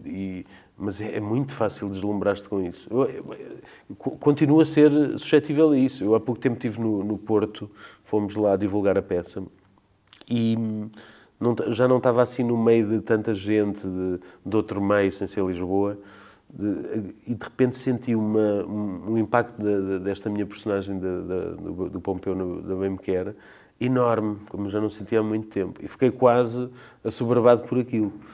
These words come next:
Mas foi assim uma coisa muito rápida. E eu de repente fiquei, pois, tem calma,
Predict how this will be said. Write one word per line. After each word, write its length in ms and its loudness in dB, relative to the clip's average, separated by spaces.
Mas 120 2
foi 100 6
assim 140 2
uma 100 6
coisa 180 4
muito 160 2
rápida. 460 6
E 120 0
eu 100 6
de 60 -6
repente 280 0
fiquei, 200 0
pois, 440 -12
tem 120 -2
calma, 440 0